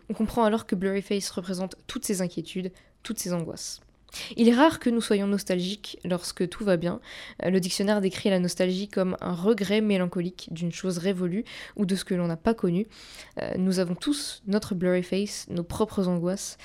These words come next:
et nous pouvons trouver refuge dans la nostalgie. Par exemple, si seulement on pouvait revenir à l'époque d'avant covid où Corona était seulement une bière.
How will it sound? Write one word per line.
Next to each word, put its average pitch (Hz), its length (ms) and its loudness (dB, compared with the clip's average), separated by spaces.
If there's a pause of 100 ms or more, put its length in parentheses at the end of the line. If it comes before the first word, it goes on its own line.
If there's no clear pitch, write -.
(260)
et 214 100 4
nous 196 120 4
pouvons 202 500 -2
trouver 196 300 0
refuge 233 580 0
dans 180 140 -2
la 175 120 0
nostalgie. 175 520 -4 (540)
Par 143 100 -2
exemple, 185 400 2
si 196 140 0
seulement 214 240 6
on 240 60 6
pouvait 208 260 6
revenir 220 480 4
à 190 80 0
l'époque 190 480 0
d'avant 196 300 4
covid 190 340 -2 (100)
où 175 80 -6
Corona 180 500 0
était 170 200 -4
seulement 175 420 -2
une 165 140 -2
bière. 180 400 -4